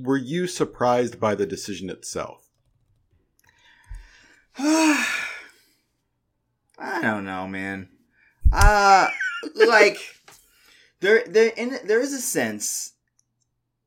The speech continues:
Speaker 2: I'll, I'll, I'll, I'll, I'll, I'll explain why, and you're gonna, I'm, I'm gonna be very mixed in my opinions and feelings about this throughout the entire time we talk about it. But
Speaker 1: Sure.
Speaker 2: um, but I'll explain why I was, I, why I was surprised and not surprised first.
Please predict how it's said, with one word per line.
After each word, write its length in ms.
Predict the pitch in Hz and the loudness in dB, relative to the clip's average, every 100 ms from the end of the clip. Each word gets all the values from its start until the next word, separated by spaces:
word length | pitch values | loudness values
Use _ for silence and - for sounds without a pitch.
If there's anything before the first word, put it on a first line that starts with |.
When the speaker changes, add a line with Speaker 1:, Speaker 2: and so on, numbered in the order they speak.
| - | -4
Speaker 2:
I'll, 140 | 147 127 | -2 0
I'll, 120 | 160 - | -2 0
I'll, 160 | 160 156 | 0 2
I'll, 180 | 170 160 - | 0 0 0
I'll, 240 | 156 151 | 0 0
I'll 160 | 156 170 | 0 0
explain 560 | 156 - 170 165 147 135 | -2 -6 -4 -4 -4 -8
why, 720 | 123 123 127 127 120 117 110 _ | -4 2 4 2 0 -4 -8 _
and 100 | - | -8
you're 120 | 147 175 | -6 -4
gonna, 200 | 170 156 | -4 -4
I'm, 160 | 135 139 | -4 -4
I'm 140 | 151 156 | -4 -4
gonna 120 | 165 | -2
be 120 | 147 | -2
very 240 | 120 123 110 | 0 -2 -2
mixed 460 | 110 107 - - | -6 -8 -10 -12
in 80 | 110 | -10
my 120 | 107 | -10
opinions 400 | 98 110 110 104 | -10 -10 -12 -12
and 100 | 95 | -12
feelings 260 | 104 101 92 | -14 -14 -14
about 200 | 92 85 | -14 -12
this 280 | 90 - - | -10 -10 -10
throughout 240 | 107 95 | -8 -8
the 60 | 87 | -8
entire 340 | 95 90 87 | -10 -8 -10
time 300 | - - 90 | -12 -12 -12
we 60 | 82 | -12
talk 180 | 85 87 | -14 -16
about 200 | 98 101 | -16 -16
it. 160 | - | -14
But 220 | 104 98 - | -10 -10 -10
Speaker 1:
Sure. 320 | - 190 113 - | 0 2 2 -2
Speaker 2:
um, 560 | 110 113 110 107 101 _ _ _ - | 0 0 0 -4 -10 _ _ _ -8
but 220 | 110 135 | -2 0
I'll 140 | 139 165 | 2 2
explain 420 | - 190 185 165 | 0 -6 -4 0
why 220 | 151 131 | 2 2
I 100 | 104 | 0
was, 280 | 113 123 120 120 | 0 0 0 0
I, 180 | 110 | -2
why 260 | 101 113 110 | 0 0 0
I 40 | 110 | 0
was 200 | 104 - | -4 -8
surprised 400 | - 120 113 107 | -4 -2 0 -2
and 80 | |
not 160 | 113 113 | -4 -4
surprised 440 | 127 147 139 147 | -6 -4 -4 -4
first. 400 | - 160 175 - | -4 -6 -6 -12